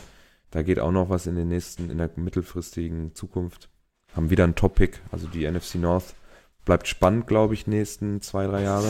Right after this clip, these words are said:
Dann kommen wir zum nächsten Spiel mit einem N F C North Teilnehmer, Bucks Lions. Äh, ja, Baker Mayfield kriegt's nicht hin oder kriegt's nicht durchgezogen, wobei die Bucks wirklich ein,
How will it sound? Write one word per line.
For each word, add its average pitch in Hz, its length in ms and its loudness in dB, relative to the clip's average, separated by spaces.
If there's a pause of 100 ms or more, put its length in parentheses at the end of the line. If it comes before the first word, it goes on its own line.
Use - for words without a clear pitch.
(800)
Dann - 100 -18
kommen 95 160 4
wir 90 60 0
zum 90 200 -2
nächsten 123 520 4
Spiel 123 320 2
mit 120 220 0
einem 110 320 -2 (200)
N 104 120 -4
F 101 120 -4
C - 80 -6
North 98 400 -2
Teilnehmer, 101 600 0 (460)
Bucks - 260 0
Lions. 107 500 2 (1700)
Äh, 95 600 2 (880)
ja, 87 380 4 (600)
Baker 90 260 4
Mayfield 117 800 2 (1400)
kriegt's - 280 -14
nicht 107 140 6
hin 147 320 4
oder 92 220 6
kriegt's - 260 -6
nicht 107 140 0
durchgezogen, 113 540 2
wobei 92 260 2
die 92 80 2
Bucks 90 300 0
wirklich - 300 -8
ein, 87 300 -4